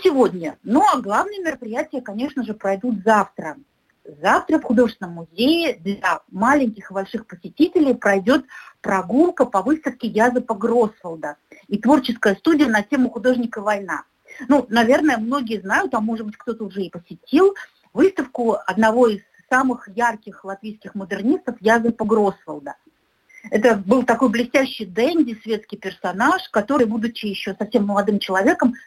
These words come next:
попал в окопы Первой мировой войны и стал рисовать быт простых солдат.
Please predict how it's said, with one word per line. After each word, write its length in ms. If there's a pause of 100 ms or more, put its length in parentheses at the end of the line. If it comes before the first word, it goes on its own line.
(100)
попал 480 (160)
в 60
окопы 340
Первой 320
мировой 380
войны 520 (560)
и 240
стал 200
рисовать 460
быт 240
простых 440
солдат. 400